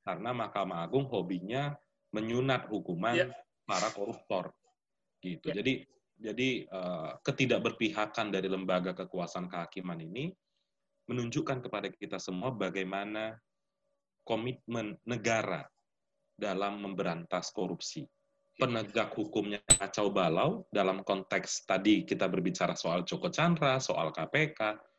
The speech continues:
Speaker 1: legislasinya bermasalah, tadi kita cerita soal revisi Undang-Undang K P K, penghukumannya pun bermasalah gitu di tingkat Mahkamah Agung. Harusnya kan M A selektif, memperhatikan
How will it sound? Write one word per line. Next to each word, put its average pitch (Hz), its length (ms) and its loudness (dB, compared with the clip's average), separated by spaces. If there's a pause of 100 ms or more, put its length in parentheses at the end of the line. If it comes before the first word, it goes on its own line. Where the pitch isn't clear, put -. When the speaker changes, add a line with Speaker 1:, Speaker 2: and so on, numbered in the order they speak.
(260)
Speaker 1:
legislasinya 104 880 2
bermasalah, 95 800 2
tadi 95 240 2
kita 95 160 0
cerita 92 320 0
soal 92 160 0
revisi 92 480 2
Undang-Undang 87 480 2
K 85 160 -2
P - 60 -8 (180)
K, - 40 -10 (760)
penghukumannya 147 880 4
pun 196 160 4
bermasalah 160 720 4 (480)
gitu 98 320 2
di 92 240 2
tingkat 92 480 0 (240)
Mahkamah 90 500 0
Agung. 80 300 -4
Harusnya 147 400 2
kan 185 160 0
M 127 240 0
A 151 80 4
selektif, 104 640 0 (880)
memperhatikan 127 880 2